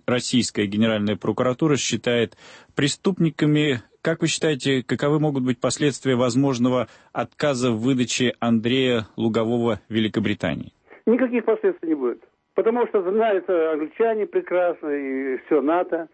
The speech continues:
Speaker 2: что русские не выдают своих убийц и будут прятать их. Ну, конечно, его поставят, э, в списке нежелательных для выезда за границу, а, э, ничего не будет, потому что на это суда нет.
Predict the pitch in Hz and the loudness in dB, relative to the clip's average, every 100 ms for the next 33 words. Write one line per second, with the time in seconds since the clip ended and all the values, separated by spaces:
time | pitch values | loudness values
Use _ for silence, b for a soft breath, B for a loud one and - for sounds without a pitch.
0 | _ - 185 196 - 127 123 131 143 170 | _ -2 0 0 -4 0 2 4 2 0
1 | 196 - 180 175 165 165 170 - _ _ | -2 0 0 2 -2 -2 -4 -8 _ _
2 | - 151 143 127 117 156 180 190 175 170 | -2 -2 0 -2 -2 0 2 2 0 -2
3 | 151 - - 180 208 262 190 143 117 127 | -2 -8 -6 -2 2 2 2 0 0 -4
4 | - 127 113 - 120 110 107 _ - 127 | 0 0 0 -2 0 0 -4 _ -10 -10
5 | - 113 110 120 127 113 117 107 - _ | -4 -4 0 2 2 2 -4 -10 -10 _
6 | - 131 131 113 107 107 117 151 180 208 | 0 2 2 0 -4 -4 0 0 0 -4
7 | - 180 175 b - 143 143 139 156 160 | -2 -4 -4 b -2 0 0 0 -2 -6
8 | - 160 175 254 233 208 226 202 - 156 | -8 -8 -4 -2 -2 -2 0 0 -2 -4
9 | 165 - 156 180 190 160 151 135 131 107 | -4 -4 2 2 2 0 0 2 0 -4